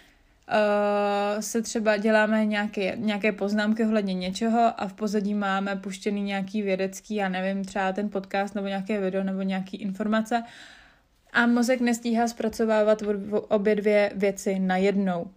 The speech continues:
Nebo další věc. Máte třeba nějakou práci na telefonu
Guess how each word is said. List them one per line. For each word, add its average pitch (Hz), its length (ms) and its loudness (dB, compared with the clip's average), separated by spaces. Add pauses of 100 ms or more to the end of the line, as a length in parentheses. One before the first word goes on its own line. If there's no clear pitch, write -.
(140)
Nebo 220 380 4 (100)
další 202 420 0
věc. 190 300 -6 (460)
Máte 226 280 0
třeba 226 280 0
nějakou 220 340 4
práci 208 400 0
na 185 120 0
telefonu 202 720 0